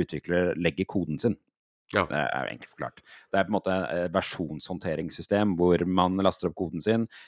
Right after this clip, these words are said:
Speaker 1: Eh, mange kan sende en kode, og så sjekker den, eh, med konflikter i kode, i filer og alt mulig rart. Det er veldig, veldig finurlig system. Eid av Microsoft, som, og Microsoft er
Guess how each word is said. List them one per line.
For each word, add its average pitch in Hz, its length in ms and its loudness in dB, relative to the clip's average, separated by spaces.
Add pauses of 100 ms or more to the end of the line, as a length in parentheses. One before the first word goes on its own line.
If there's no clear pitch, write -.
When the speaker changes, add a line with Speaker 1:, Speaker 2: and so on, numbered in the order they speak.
(120)
Speaker 1:
Eh, 87 580 0
mange 85 560 -2
kan 98 160 -2
sende 87 200 -4
en 87 100 -4
kode, 90 260 -2
og 90 40 -2
så 87 120 -8
sjekker 80 400 -4
den, 92 300 0
eh, 82 460 0 (120)
med 90 160 -2
konflikter 90 720 0
i 82 60 -2
kode, 76 500 -2
i 90 140 2
filer 82 460 -4
og 76 60 2
alt 71 120 -2
mulig 73 140 -6
rart. 64 100 -4
Det 113 100 2
er 127 160 6
veldig, 123 320 2
veldig - 200 -16
finurlig 98 200 -4
system. 190 280 0 (260)
Eid 127 160 2
av 135 60 4
Microsoft, 131 480 2
som, 175 340 -6
og 143 200 2
Microsoft - 500 0 (100)
er 95 160 2